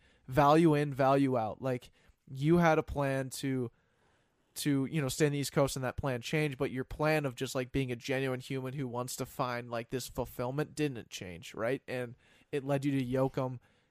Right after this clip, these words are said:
Yoakum gives us a, a, you know, a, a good friend-to-friend referral, and when we needed you, we,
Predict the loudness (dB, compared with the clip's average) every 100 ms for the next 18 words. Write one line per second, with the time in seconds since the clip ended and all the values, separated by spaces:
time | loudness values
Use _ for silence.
0 | _ _ 2 4 4 0 -2 -6 -2 0
1 | 0 0 2 2 2 -2 _ _ _ _
2 | 0 2 2 0 -4 -2 0 0 2 4
3 | 2 2 6 8 8 4 -2 -16 -4 2
4 | 2 4 0 0 -2 0 -2 -4 -4 0
5 | 0 0 -2 -4 _ _ _ _ _ _
6 | -4 -2 -2 -4 -6 -14 -20 _ _ _
7 | _ 2 4 4 2 2 4 2 4 6
8 | 6 4 -2 -4